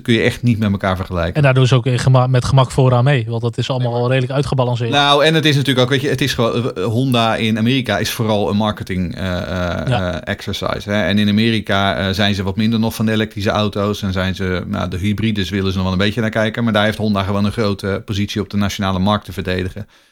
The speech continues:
Speaker 1: Ehm, maar die Formule één investering, waar ze, hoeveel, wat was het, driehonderd miljoen dollar in de afgelopen paar jaar, of zo, zo niet meer, he-, in hebben gestoken. Dat is echt wel een hele forse investering.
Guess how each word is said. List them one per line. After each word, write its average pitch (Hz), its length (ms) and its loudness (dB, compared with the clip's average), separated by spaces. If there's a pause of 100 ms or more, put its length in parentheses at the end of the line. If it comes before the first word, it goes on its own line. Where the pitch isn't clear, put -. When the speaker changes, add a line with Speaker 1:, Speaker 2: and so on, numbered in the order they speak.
(200)
Speaker 1:
Ehm, 101 340 2 (100)
maar 104 140 -2
die 110 100 2
Formule 131 260 2
één 151 200 2
investering, 101 640 0
waar 113 140 0
ze, 113 280 0
hoeveel, 127 400 -2
wat 120 140 -4
was 135 100 -2
het, 139 140 -4
driehonderd 123 460 0
miljoen 123 580 2
dollar 123 540 0
in 120 80 0
de 117 60 0
afgelopen 113 380 -4
paar 117 220 -2
jaar, 127 320 -4
of 107 220 -10
zo, 110 360 -2
zo 110 140 0
niet 113 160 2
meer, 120 360 0
he-, 120 120 0
in 117 160 2
hebben 113 200 0
gestoken. 110 500 -4 (160)
Dat 113 140 -4
is 127 100 -2
echt 165 200 -2
wel 120 140 4
een 110 80 2
hele 123 420 4
forse 113 340 0
investering. 107 600 -2